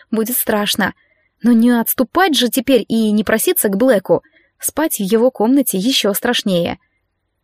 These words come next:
Дориан смерил меня долгим задумчивым взглядом. «Испугалась?» спросил он. «А если скажу, что да, оценку не снизят?»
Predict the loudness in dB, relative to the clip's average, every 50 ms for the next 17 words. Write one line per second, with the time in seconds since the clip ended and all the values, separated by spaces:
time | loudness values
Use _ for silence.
0 | _ _ -2 0 2 2 4 2 2 2 2 2 2 4 4 4 2 2 0 0
1 | 0 0 0 2 2 2 2 2 2 2 4 4 2 2 0 0 0 0 0 -2
2 | -2 0 -2 -2 -2 -2 0 0 0 0 0 -2 -2 -4 -8 _ _ _ _ _
3 | _ _ _ _ _ _ _ _ -10 -10 -8 -8 -8 -6 -2 0 2 4 4 4
4 | 2 0 -2 -6 _ _ _ _ _ -12 -8 -6 -4 -4 -2 -2 0 0 0 0
5 | -2 -6 _ _ _ _ _ _ _ _ _ _ _ _ _ _ _ _ -2 2
6 | 2 4 4 4 4 4 2 2 0 0 0 0 2 2 0 0 0 0 2 2
7 | 2 2 0 -2 _ -8 -4 -4 -2 0 2 2 2 2 2 2 2 2 2 2
8 | 2 2 2 0 0 -2